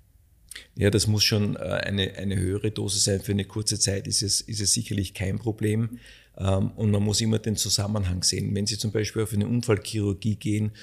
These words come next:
und sagen würde, ah, da müssten, wenn das, äh, so giftig wäre, äh, diese Schmerzmittel, dann müssten ja alle Patienten auf der Unfallchirurgie oder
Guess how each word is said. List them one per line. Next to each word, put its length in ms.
und 100
sagen 380
würde, 340
ah, 240
da 100
müssten, 560
wenn 160
das, 260
äh, 80
so 200
giftig 420
wäre, 300
äh, 320
diese 340
Schmerzmittel, 840
dann 440
müssten 360
ja 140
alle 240
Patienten 680
auf 220
der 100
Unfallchirurgie 1000
oder 420